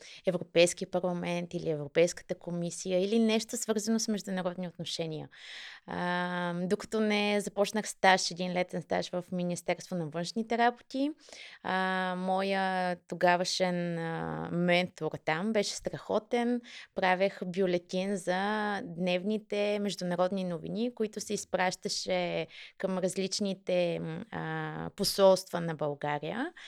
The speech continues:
И ми беше супер интересно. Но там всъщност ми казаха, че за да се издигнеш в йерархията, за да имаш някакъв, а, сериозен пост или да си посланик някъде,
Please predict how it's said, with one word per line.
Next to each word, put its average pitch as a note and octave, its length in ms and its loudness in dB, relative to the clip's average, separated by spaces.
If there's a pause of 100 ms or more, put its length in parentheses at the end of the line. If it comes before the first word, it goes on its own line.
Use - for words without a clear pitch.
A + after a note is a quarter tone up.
(320)
И C#4+ 60 4
ми D#4 100 8
беше C#4+ 280 8
супер C#4+ 340 6
интересно. F3+ 580 2
Но F#3 160 -4
там A3 220 2
всъщност C4+ 400 -4
ми B3+ 200 2
казаха, B3 560 4
че B3 120 2
за G#3 140 -2
да G#3+ 540 2
се A#3 140 -4
издигнеш G3+ 720 0
в G3 120 -4 (120)
йерархията, F3 840 2
за E3+ 120 -6
да D#3+ 140 -6
имаш F3 360 -4
някакъв, F3 420 -6 (200)
а, F3 220 -2
сериозен F3 640 0
пост D#3+ 280 0
или F3 180 -2
да F3 120 -2
си - 120 -12
посланик E3+ 760 -4
някъде, G3 400 2